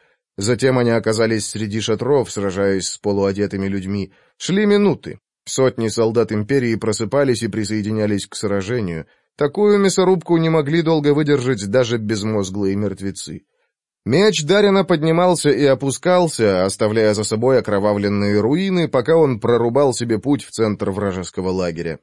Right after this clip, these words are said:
Великий инквизитор Маллиус, одетый лишь в ночную рубашку, вышел из шатра прямо на него. Жестокие глаза пылали святым огнем и фанатичной верой, протянутая рука собиралась выжечь всех чудовищ в лагере.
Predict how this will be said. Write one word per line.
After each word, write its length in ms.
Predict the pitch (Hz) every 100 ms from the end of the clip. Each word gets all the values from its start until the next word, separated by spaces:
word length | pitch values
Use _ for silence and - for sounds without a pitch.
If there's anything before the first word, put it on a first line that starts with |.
| _ -
Великий 440 | 117 156 214 196
инквизитор 520 | 202 165 160 196 185 165
Маллиус, 680 | 196 185 165 147 107 -
одетый 420 | 95 104 127 120 120
лишь 200 | 113 107
в 100 | 104
ночную 440 | 110 - 113 117
рубашку, 540 | 147 165 196 - 151 143
вышел 380 | 180 170 156
из 100 | 139
шатра 400 | - 120 107 131
прямо 520 | 113 - 107 120 110 104
на 100 | 101
него. 440 | 101 92 82 76 _ _ _ -
Жестокие 720 | 90 107 - 113 104 101 98
глаза 380 | 104 104 117
пылали 380 | 104 107 107 104
святым 440 | 101 107 101 110 107
огнем 360 | 104 127 123
и 60 | 104
фанатичной 680 | 101 101 117 101 107 104
верой, 440 | 104 127 123 95 - _ _
протянутая 600 | - 151 202 190 190 180
рука 260 | 170 160 190
собиралась 640 | 165 160 170 160 135 -
выжечь 640 | 107 135 185 147 123 - -
всех 420 | - - 156 117
чудовищ 640 | - 131 120 110 98 90
в 100 | 101
лагере. 460 | 98 92 82 80 -